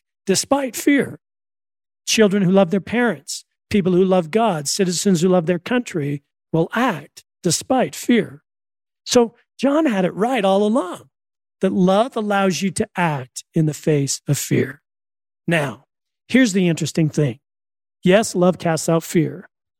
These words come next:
but fear casts out love. This means that when we give in to our fears, we love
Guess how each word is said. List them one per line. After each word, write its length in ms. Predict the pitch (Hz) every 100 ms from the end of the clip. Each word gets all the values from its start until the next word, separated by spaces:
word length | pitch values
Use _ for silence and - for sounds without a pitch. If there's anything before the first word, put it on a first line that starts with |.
| _ -
but 160 | 175
fear 640 | - 277 285 185 147 160 _ _
casts 400 | - 180 165 -
out 260 | 165 147 -
love. 460 | 233 - - - - _ _ _ _ _ -
This 300 | 160 226 -
means 380 | 190 160 160 -
that 160 | 175
when 180 | 175 175
we 100 | 170
give 240 | 135 196 240
in 80 | 240
to 180 | 247
our 100 | 240
fears, 540 | - 165 147 135 143 -
we 120 | 147
love 640 | 151 214 214 143 135 -